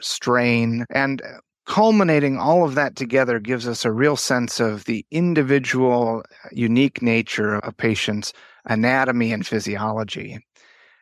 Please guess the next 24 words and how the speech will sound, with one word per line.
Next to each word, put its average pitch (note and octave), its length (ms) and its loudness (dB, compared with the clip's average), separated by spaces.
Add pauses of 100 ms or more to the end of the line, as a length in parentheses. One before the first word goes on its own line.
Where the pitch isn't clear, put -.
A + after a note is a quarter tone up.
And F#3 140 4
then G3 180 2 (140)
we E3 100 4
go F3+ 140 4
beyond E3 600 4
that B2+ 260 4
into B2+ 560 -2
cardiac C3 420 2
M A2+ 160 0
R G2+ 160 -2
I, C3 240 2
which A#2+ 260 -6
provides A2+ 480 -8
unique A2 440 -4
tissue - 360 -4
characterization, D3+ 1000 -2 (100)
as - 160 -2
well C#3 140 4
as A2 100 0
better C3 380 2
assessment B2+ 800 -2
for A#2 720 2 (100)
apical B2 400 2
aneurysms, C3+ 640 0